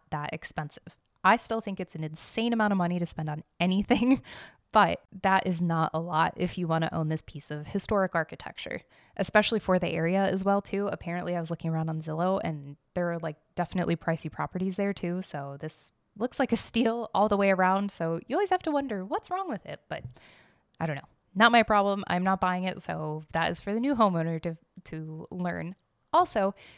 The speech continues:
I just said homeowner. That is actually a really interesting point that I wanted to bring up. Apparently, this property has only had two homeowners in its entire life. So this was built in the early nineteen sixties. Zillow said nineteen sixty-three, but other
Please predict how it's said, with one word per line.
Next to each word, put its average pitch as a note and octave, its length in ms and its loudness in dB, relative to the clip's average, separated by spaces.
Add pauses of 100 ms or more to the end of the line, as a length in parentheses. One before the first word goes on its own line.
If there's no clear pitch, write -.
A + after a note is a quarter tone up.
(220)
I A3+ 100 4
just A#3+ 180 0
said G#3+ 140 2
homeowner. F3+ 520 0
That G#3+ 240 6
is A3+ 120 2
actually G#3+ 280 0
a F#3 60 -2
really F3 240 -4
interesting E3+ 440 -6
point F3+ 200 -4
that A3 100 0
I G#3 60 0
wanted G3 260 2
to G#3+ 60 0
bring A3+ 220 -4
up. C4 220 -8 (460)
Apparently, G3 720 -6 (420)
this C4 180 4
property B3 460 0
has G3+ 320 -4
only G3 280 2
had F3+ 300 -2
two D4+ 480 -2 (460)
homeowners E3+ 680 -2 (240)
in G#3+ 120 4
its A3 120 0
entire F3+ 380 0
life. - 360 -6
So - 180 0
this F3 160 4
was G#3+ 60 0
built A3+ 180 0
in A3 40 0
the A3+ 60 4
early G3+ 260 2
nineteen G3 320 0
sixties. D#3 580 -8
Zillow B3 320 -2
said A3+ 220 0
nineteen F3 320 -2
sixty-three, D#3 560 -8
but D#3+ 160 -6
other E3+ 240 -4